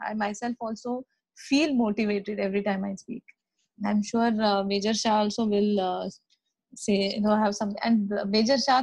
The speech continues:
thank you for, uh, motivating us. And I, I, I mean, every time I listen to you, I also feel motivated. I mean, uh,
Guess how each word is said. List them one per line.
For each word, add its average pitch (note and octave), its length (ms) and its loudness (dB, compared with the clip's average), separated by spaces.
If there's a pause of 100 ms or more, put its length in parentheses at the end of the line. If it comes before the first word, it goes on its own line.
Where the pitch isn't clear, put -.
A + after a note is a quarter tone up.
thank A#3+ 320 0
you C#4+ 240 -4
for, A3+ 340 0 (560)
uh, F#3+ 480 -2 (560)
motivating G#3+ 640 -2
us. G#3 360 -6 (200)
And G3 200 -8
I, G#3+ 260 0
I, G#3+ 360 2
I - 20 -2
mean, G#3+ 240 0
every G#3+ 220 0
time C4 280 -2
I G#3+ 140 0
listen B3+ 380 0
to B3 80 -2
you, A#3+ 160 0 (140)
I A#3 100 2
also A#3 280 -4
feel G#3+ 280 -12
motivated. F#3+ 560 -12 (720)
I G#3 40 -10
mean, G2 180 -6 (100)
uh, G3+ 240 -2